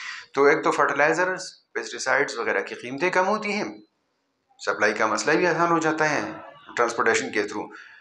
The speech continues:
बर वक्त supply से, अ, ज़्यादा पैदावार हासिल की जाती है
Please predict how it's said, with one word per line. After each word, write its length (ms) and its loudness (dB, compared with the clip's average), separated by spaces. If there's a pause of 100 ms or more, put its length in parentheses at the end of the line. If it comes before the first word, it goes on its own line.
(640)
बर 200 2
वक्त 160 4
supply 400 0
से, 280 -2
अ, 720 -10
ज़्यादा 340 0 (1400)
पैदावार 380 4
हासिल 260 0
की 100 -6
जाती 300 0
है 220 -4